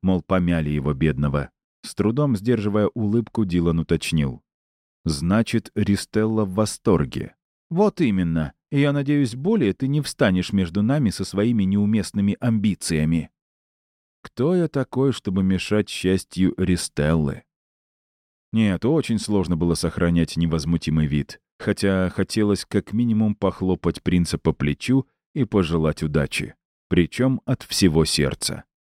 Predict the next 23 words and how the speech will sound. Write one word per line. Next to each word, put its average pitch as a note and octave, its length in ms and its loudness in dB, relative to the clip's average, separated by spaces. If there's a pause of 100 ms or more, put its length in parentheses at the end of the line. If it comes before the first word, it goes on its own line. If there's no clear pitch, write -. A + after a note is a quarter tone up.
(560)
"То-то A#2+ 380 2
же", — F2 280 -2 (140)
приосанился E2+ 680 2
Кайрос, D#2+ 540 0 (360)
"и F2+ 80 0
я F2 180 2
непременно C#3+ 600 0
выясню, F2+ 560 0
что D#3 300 0
это A#2+ 140 -2
за G#2+ 140 0
пакость - 600 0
такая E2 380 0
со F2 160 -2
внешностью. D#2+ 800 0 (540)
Нет, F#3+ 280 2
конечно, D#3 460 -2
в - 60 -8
таких B2+ 300 -2
вопросах A#2+ 560 0
внешность A#2 680 0
не A2+ 160 2
главное, G#2 580 -2